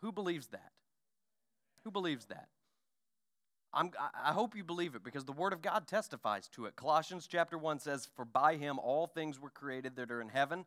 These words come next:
and that are on earth, visible and invisible."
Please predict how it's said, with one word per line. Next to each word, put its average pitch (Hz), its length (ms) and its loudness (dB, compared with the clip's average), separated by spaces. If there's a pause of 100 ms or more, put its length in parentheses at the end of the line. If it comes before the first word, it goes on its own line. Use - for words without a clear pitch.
(320)
and 107 140 -10
that 120 100 2
are 143 80 4
on 147 160 2
earth, 131 200 2 (340)
visible 202 560 2 (920)
and 170 220 2
invisible." 139 640 0